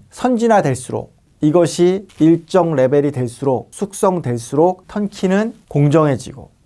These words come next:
명확한 평가가 이루어지는 방안들이 나오게 될 겁니다. 그때를 대비하자면 지금의 가불관계는 없어지는 것이 맞습니다. 먼저 상대방을 파트너로 존중하고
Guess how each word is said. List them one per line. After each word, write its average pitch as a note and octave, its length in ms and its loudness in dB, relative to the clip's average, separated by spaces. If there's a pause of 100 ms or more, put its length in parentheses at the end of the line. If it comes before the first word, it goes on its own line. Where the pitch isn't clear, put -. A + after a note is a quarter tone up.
명확한 D3 440 0
평가가 E3+ 420 -2
이루어지는 C3 500 0
방안들이 A2+ 560 -6 (120)
나오게 A2+ 380 -2
될 A#2 160 -4
겁니다. A2+ 460 -6
그때를 F3 420 2
대비하자면 C#3+ 920 2 (220)
지금의 D#3+ 680 2
가불관계는 C#3 880 -2
없어지는 C3+ 760 -2
것이 A2+ 260 -8
맞습니다. G2+ 540 -10 (580)
먼저 C#3+ 540 0
상대방을 F#3 500 0
파트너로 G3 480 -4
존중하고 C3 760 -6